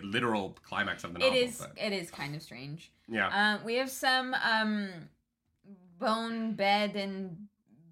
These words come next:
Speaker 2: what is it? Bone, bed, and behead? No. What is it? There's, there's a, instead of fuck, marry, kill, there's, like,
Speaker 1: Let's just say we have some fuck, marry, kills from Stormby.
Speaker 2: Oh, okay.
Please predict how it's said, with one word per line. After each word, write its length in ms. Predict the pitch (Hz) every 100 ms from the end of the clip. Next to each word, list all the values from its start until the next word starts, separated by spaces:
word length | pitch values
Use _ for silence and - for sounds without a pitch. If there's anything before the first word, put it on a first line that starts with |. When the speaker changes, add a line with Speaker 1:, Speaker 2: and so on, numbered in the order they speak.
| -
Speaker 2:
what 200 | 165 175
is 120 | 170 165
it? 300 | 135 131 165
Bone, 300 | 175 185 190
bed, 260 | 180 175 175
and 180 | 175
behead? 560 | 175 160 160 151 160 -
No. 360 | - 160 143 151
What 160 | 202 196
is 180 | 196 180
it? 60 | - - _ _ _ 208
There's, 200 | 214 202
there's 320 | 226 220 214
a, 500 | 214 202 175 156 - _ _ _ _ _ _ _ -
instead 220 | - 240
of 80 | 247
fuck, 200 | 233 220
marry, 240 | 202 208
kill, 340 | 202 202 170
there's, 240 | 160 170 190
like, 300 | 175 160 151 _ _ -
Speaker 1:
Let's 140 | 120
just 140 | 170 151
say 220 | 143 - 117
we 80 |
have 100 | 139
some 160 | 147 127
fuck, 220 | 147 147
marry, 140 | 143 -
kills 280 | 143 135
from 100 | 123
Stormby. 500 | 107 123 139 175 175
Speaker 2:
Oh, 40 | -
okay. 200 | 156